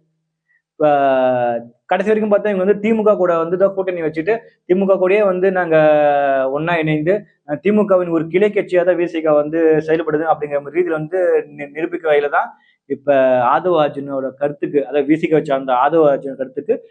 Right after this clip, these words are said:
வி சி கவை சார்ந்தவர்களே ஆன, அஹ், ரவிக்குமார் அவர்களும் வன்னியரசு அவர்கள் வந்து, அஹ், எதிர்ப்பு தெரிவிக்கிறது வந்து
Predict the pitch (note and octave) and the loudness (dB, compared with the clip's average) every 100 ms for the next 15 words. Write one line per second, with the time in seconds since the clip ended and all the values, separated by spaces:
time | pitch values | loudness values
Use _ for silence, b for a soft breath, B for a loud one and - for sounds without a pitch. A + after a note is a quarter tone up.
0 | b - D#3 E3 F3+ F3+ E3+ D#3 D#3+ F3 | b -4 -2 0 2 0 2 0 0 0
1 | E3+ D#3+ F3 D#3 D3 C#3 C3+ C3+ B2+ B2 | 0 2 0 0 -2 -4 -6 -8 -8 -6
2 | A#2+ A#2 D3+ F3+ F3+ D#3 C#3+ D3 F3 D3+ | -6 -2 0 0 0 2 2 0 -2 0
3 | F3 D3 C#3+ C#3 D3+ A3+ B3 b b - | 0 0 -2 -2 0 -2 -2 b b -10
4 | C#3+ D3 D3 E3 G3 F#3 D#3 D3 C#3+ C3+ | -2 2 4 4 2 0 0 0 -2 -2
5 | C#3 F3+ | -2 2